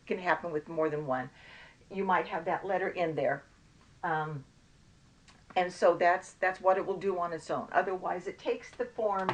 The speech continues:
of the vowel that's underneath it. And every letter has a word that's not exactly how you pronounce the letter, but is very closely associated with it.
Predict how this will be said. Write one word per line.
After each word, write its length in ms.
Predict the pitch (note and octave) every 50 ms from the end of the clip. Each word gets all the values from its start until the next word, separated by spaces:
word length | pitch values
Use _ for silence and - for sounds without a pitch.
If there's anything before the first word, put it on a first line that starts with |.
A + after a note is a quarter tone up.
| E3+ - -
of 280 | F#3+ F#3 F3 F3+ E3
the 80 | D#3 F#3
vowel 480 | - - - D#3 D#3 D#3 D#3 D3+ B2+ - -
that's 160 | - D#3+ -
underneath 400 | D#3+ D3 D3 D3 D3+ C3+ A2+ -
it. 120 | - - - - - - - - - - - - - - - - - - - -
And 260 | - G3+ G3 G#3 G3+ G3+ - -
every 580 | G#3+ B3 E4 F#4 G4 D4+ D4 C#4 C4+ C4 C4+ - - - - - - - - - - - -
letter 560 | - A3 A3 A3 A#3 C4 B3+ - - - - - - - - - - - -
has 360 | - - A#3 G#3+ G#3 G#3+ G#3
a 40 | G#3+
word 540 | G3+ G3 F#3+ G#3 G#3 G3+ G3 G3 G3 E3+ - -
that's 340 | G3 F3+ D#3+ - - -
not 380 | G3 G#3 G#3+ A#3 A#3 A3+ G#3+ -
exactly 1000 | - F3 D#3 D3+ C#3 C#3+ D3+ D#3+ D3+ - A#3+ C4+ - - D#4 C#4+ D#4 D#4+ E4+ - - -
how 120 | - C4+
you 200 | C#4+ C4 C4+ C#4
pronounce 680 | C4 - - - C4 C4 C4 B3+ B3+ B3 - - - - - - - -
the 80 | - A#3+
letter, 440 | A3+ A3+ A3+ G#3+ G#3 G#3+ G#3+ A3 - - - - - -
but 100 | - A3
is 140 | G#3+ G#3+ G#3
very 260 | F#3 F#3 A3+ A3+ A3
closely 560 | G#3+ - - - A3+ A3+ A3+ A3 - G#3 G3+ G3+
associated 720 | G3+ G3 - G3+ F3+ F#3 F#3 - - D3+ B2+ C3 D3+ C#3+
with 220 | - C3 C3 -
it. 140 | A#2+ - -